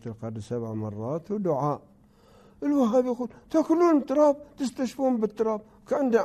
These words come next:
عندك أنت أكل التراب كله حلال. نحن عندنا يحرم، آه، أكل التراب تحريما مؤكدا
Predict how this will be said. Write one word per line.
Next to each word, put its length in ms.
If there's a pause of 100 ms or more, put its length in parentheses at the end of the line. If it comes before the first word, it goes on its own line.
عندك 360
أنت 160
أكل 360
التراب 380
كله 320
حلال. 500 (440)
نحن 300
عندنا 640
يحرم، 760 (460)
آه، 400
أكل 240
التراب 760
تحريما 640
مؤكدا 800